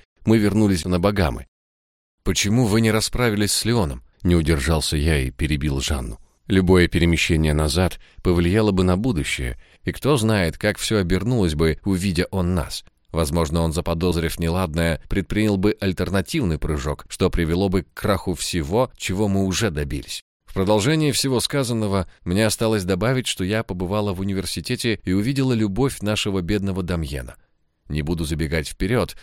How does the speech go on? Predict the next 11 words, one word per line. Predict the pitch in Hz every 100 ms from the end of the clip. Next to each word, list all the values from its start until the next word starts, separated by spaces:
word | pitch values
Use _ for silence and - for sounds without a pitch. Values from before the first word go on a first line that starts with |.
| - _ -
но | 85 123
они | 180
скоро | 156 - 156 120
будут | 85 123 101 85
вместе. | 95 92 - - - _ _ _
Ну | 98
и | 147 156
последнее, | 147 - 165 113 101
что | 87 98
я | 92
сделала, | 82 110 151 147 135